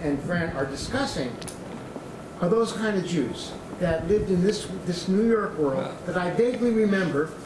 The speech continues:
Speaker 1: uh, at my age, but that I'm very n-,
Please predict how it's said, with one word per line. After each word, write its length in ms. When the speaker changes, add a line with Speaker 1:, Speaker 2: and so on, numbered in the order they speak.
Speaker 1:
uh, 400
at 160
my 180
age, 360
but 260
that 120
I'm 120
very 260
n-, 180